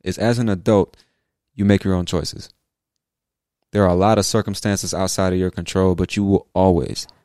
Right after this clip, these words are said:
have control over what you choose to do. And you can say that you don't have enough money or education to live the life you want to live,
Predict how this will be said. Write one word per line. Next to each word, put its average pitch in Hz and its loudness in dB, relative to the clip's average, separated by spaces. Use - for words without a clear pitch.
have 87 -8
control 87 2
over 95 -2
what 92 2
you 101 0
choose 113 0
to 101 -6
do. 107 -2
And 101 -4
you 120 2
can 120 -4
say 135 2
that 101 0
you 104 -6
don't 104 2
have 92 0
enough 92 -2
money 101 2
or 95 2
education 92 -2
to - -6
live 87 0
the 90 -4
life 87 -2
you 90 -4
want 87 -2
to 85 -2
live, 104 4